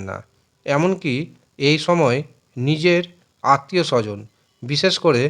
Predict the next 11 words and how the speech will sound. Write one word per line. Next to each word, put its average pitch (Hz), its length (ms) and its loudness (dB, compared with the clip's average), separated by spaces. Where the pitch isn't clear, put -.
নারীঘটিত 143 680 0
শত্রুতা 143 540 -2
বাড়বে, 127 400 2
কাজেই 123 360 0
নারীঘটিত 151 640 -2
শত্রুতা 147 520 -4
থেকে 143 260 -4
আপনাকে 117 460 -4
সতর্ক 147 460 0
ও 131 140 -6
সাবধান 120 520 0